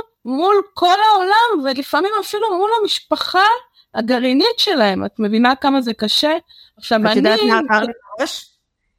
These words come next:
Speaker 2: עבר לי
Speaker 1: כן.
Speaker 2: בראש שבן אדם כזה שפוגש אותך, הרוויח בגדול. כי בן אדם כזה שפוגש אותך, ואת מבינה שבאמת, מה,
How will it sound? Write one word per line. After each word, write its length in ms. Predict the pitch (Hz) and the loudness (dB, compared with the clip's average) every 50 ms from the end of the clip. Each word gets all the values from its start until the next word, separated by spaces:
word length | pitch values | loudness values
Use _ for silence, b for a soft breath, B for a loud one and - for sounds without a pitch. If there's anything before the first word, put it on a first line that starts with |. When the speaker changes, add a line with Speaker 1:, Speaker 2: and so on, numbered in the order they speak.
| _ - | _ -4
Speaker 2:
עבר 260 | - 160 175 190 208 | -2 0 2 2 0
לי 160 | 226 269 269 | 2 0 0
Speaker 1:
כן. 100 | 214 208 | 2 2
Speaker 2:
בראש 240 | 185 190 220 240 226 | 2 2 2 0 -2
שבן 200 | 226 180 185 175 | -2 -2 -2 -2
אדם 280 | 165 170 - 208 - - | -2 -4 -8 -12 -14 -10
כזה 260 | - 208 196 202 220 220 | -6 -4 -2 0 0 0
שפוגש 520 | - 220 - - 180 170 190 214 - - | -2 -4 -6 -4 -4 -2 -2 -2 -2 -2
אותך, 420 | 269 - 294 277 320 - - - - _ _ _ _ _ _ _ _ _ _ _ _ _ _ _ _ - | -2 0 2 0 0 0 -4 -14 -20 _ _ _ _ _ _ _ _ _ _ _ _ _ _ _ _ -4
הרוויח 360 | 180 170 165 165 202 220 220 208 | -2 -2 0 2 0 0 0 -2
בגדול. 480 | 185 185 175 160 160 175 175 156 139 147 - _ _ _ _ _ _ _ _ _ _ - | -4 -2 -2 0 0 2 0 0 0 -4 -12 _ _ _ _ _ _ _ _ _ _ -8
כי 120 | - 214 | -4 -2
בן 180 | 180 175 196 185 | 0 0 0 0
אדם 340 | 185 175 185 220 247 285 302 - | 0 0 2 2 2 2 0 0
כזה 280 | - 240 202 226 226 247 | -2 -2 0 0 0 0
שפוגש 680 | - 277 247 - - 185 180 175 208 226 247 - - - - - | 0 -2 -4 -2 -4 -6 -4 0 0 0 0 -2 -6 -8 -4 -6
אותך, 600 | 185 180 - 208 165 185 202 247 - - - - 180 | -4 -2 -2 0 0 0 0 -2 -6 -12 -18 -10 -6
ואת 420 | 175 - - - 208 247 247 - 240 | -6 -4 -2 -2 -2 -2 -2 -2 0
מבינה 760 | 240 233 220 185 175 165 196 202 208 208 214 220 220 208 208 - _ _ _ _ _ _ _ _ _ | 0 0 0 0 -2 0 0 2 4 4 4 4 2 0 -4 -10 _ _ _ _ _ _ _ _ _
שבאמת, 720 | - - - 185 175 185 180 185 202 214 247 277 285 - - | -8 -4 -4 -2 0 2 2 2 2 2 2 0 -2 -2 -2
מה, 140 | 233 226 | -2 0